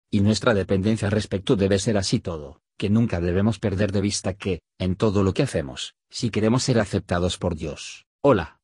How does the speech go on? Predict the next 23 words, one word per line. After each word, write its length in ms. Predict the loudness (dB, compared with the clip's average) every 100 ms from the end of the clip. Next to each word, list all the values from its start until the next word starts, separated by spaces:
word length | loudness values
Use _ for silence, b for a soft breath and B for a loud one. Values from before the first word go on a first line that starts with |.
| _
somos 340 | -4 0 0 2
Mark 200 | 0 2
y 80 | 0
Perla 280 | 0 0 0
Lambert 380 | 0 0 -2 -4
y 60 |
somos 340 | 0 2 4 2
los 120 | 0
ministros 460 | 0 0 -2 -2
de 80 | -2
Jesús 360 | -4 -2 -2 -2
Responde 400 | -6 -2 0 0
Oraciones. 760 | -2 -4 -8 -8 -10 -12 -14 _ _ _ _
Si 180 | -8 -2
le 120 | 0
gusta 320 | 2 0 2 0
este 240 | 0 0
ministerio, 640 | 0 0 -2 -2 -2 -6 -10 _
por 140 | -6
favor 300 | 0 0 2
ayude 240 | 2 2 0
a 60 |
apoyarlo. 580 | -2 -2 -2 -2 -6 -12